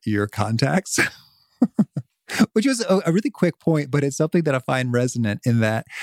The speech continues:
I have been so hypersensitive lately about just saying, "No, no, you don't have my permission for this or for this.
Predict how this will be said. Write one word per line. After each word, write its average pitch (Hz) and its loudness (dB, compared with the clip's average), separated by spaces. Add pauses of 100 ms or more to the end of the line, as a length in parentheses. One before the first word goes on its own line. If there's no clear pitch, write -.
(420)
I 160 0
have 156 -2
been 135 2
so 156 0
hypersensitive 139 0
lately 117 0
about 113 -2
just 110 -2
saying, 107 0
"No, 156 0
no, 135 0
you 110 -6
don't 120 0
have 117 -2
my 117 -2
permission 110 -2
for 101 -2
this 151 0
or 95 -6
for 98 -4
this. 160 0